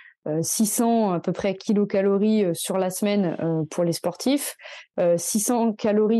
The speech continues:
enfin, cinq cent quatre-vingt-dix calories pour les actifs. Donc, on voit bien qu'on est sur un niveau i-, identique en termes de calories dépensées. Et en fait, on voit bien qu'à ce moment-là, eh bien, le rythme cardiaque de ces deux populations était le,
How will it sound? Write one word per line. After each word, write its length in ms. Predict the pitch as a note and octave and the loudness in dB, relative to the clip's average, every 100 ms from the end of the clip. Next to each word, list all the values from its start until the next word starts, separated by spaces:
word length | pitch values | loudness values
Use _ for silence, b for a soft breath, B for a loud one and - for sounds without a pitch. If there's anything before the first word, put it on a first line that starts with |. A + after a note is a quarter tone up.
| G#3+ | 0
enfin, 120 | F3 | -2
cinq 180 | D#3+ A#3 | -2 -2
cent 160 | B3 B3+ | 0 0
quatre-vingt-dix 400 | G#3+ G#3+ G#3 G#3 | 0 0 2 2
calories 320 | G#3 G3+ G#3 | 2 2 2
pour 120 | F#3 | 0
les 120 | E3+ | 0
actifs. 480 | F3 - C#4+ D4+ - | 0 0 -2 -2 -6
Donc, 200 | F3+ F3 | -4 -2
on 40 | F3 | 0
voit 100 | F3+ | 2
bien 160 | A3+ | 0
qu'on 160 | A3 F3+ | 0 0
est 120 | E3+ | 0
sur 220 | - - | -2 -2
un 100 | E3+ | 2
niveau 360 | F3 F#3 G3+ F#3+ - | 2 4 2 0 -4
i-, 160 | - - | -6 -4
identique 560 | A3 A3+ B3 A#3+ C#4+ B3 | 2 2 4 2 0 0
en 80 | G3+ | 0
termes 220 | G3 F#3+ | 0 0
de 100 | F#3 | 0
calories 320 | F#3+ F#3 G3 | 0 0 2
dépensées. 480 | F#3+ F#3 F3 C4 D#4 B B B B B - | 0 -2 -2 -2 -4 B B B B B -2
Et 100 | G3 | -2
en 60 | |
fait, 220 | G3 D4 | 0 0
on 80 | B3 | 2
voit 160 | G3 F#3 | 2 2
bien 180 | A3+ C#4+ | 2 0
qu'à 80 | |
ce 140 | G#3+ G#3+ | 0 0
moment-là, 420 | G3+ F#3+ F#3+ A#3+ - | 2 2 0 0 -2
eh 60 | |
bien, 280 | F3+ F3+ F3 - | -2 0 -2 0
le 180 | F#3 | 2
rythme 400 | F#3+ B3 C#4 A3+ | 4 2 2 0
cardiaque 600 | G#3+ G#3+ G3+ G#3+ G#3 - - F3+ | 2 -2 0 0 -2 -4 -6 -4
de 60 | |
ces 180 | F3 G3+ | -2 0
deux 180 | F3+ B3+ | 2 2
populations 600 | A#3+ G#3 G#3 G3+ A3 G#3 | 0 0 0 0 0 0
était 220 | F3 F3 | 0 2
le, 160 | E3+ | 2